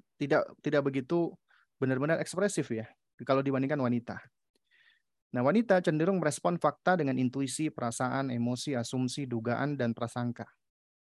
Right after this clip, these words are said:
Sementara laki-laki berbeda. Makanya wanita lebih cepat di dalam menghukumi atau mengambil kesimpulan. Adapun pria biasanya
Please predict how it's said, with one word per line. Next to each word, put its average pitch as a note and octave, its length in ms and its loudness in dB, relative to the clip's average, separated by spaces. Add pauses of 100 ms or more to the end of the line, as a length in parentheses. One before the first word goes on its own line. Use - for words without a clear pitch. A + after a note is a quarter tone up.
(160)
Sementara E3 640 2 (400)
laki-laki A#2+ 480 -2
berbeda. C3+ 540 -2 (500)
Makanya F3 320 2
wanita C#3+ 320 2
lebih C#3 300 -2
cepat D#3 340 -4
di B2+ 80 -4
dalam B2 320 0
menghukumi B2+ 640 -2 (400)
atau B2+ 220 -2
mengambil A#2+ 340 -2
kesimpulan. A2 540 -8 (880)
Adapun A#2+ 320 -2
pria E3+ 320 4
biasanya C#3 640 0